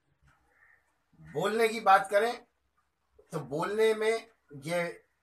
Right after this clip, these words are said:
जो भी बात बोलते हैं, तथ्यों के आधार पर बोलते हैं, तार्किक बोलते हैं।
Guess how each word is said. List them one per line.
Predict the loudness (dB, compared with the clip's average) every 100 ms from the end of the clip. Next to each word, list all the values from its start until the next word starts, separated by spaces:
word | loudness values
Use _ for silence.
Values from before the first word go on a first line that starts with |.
| _ -16 -6
जो | -4
भी | -4
बात | 2 4 4
बोलते | -2 -10 -10 -8
हैं, | -8 -6
तथ्यों | -8 -10 -12 -10
के | -4
आधार | -4 -4 -6 -6
पर | -8
बोलते | -6 -8 -10 -10
हैं, | -10 -10 -16 _ _ _
तार्किक | -2 -2 -4 -12 -8
बोलते | -8 -8 -10
हैं। | -10 -10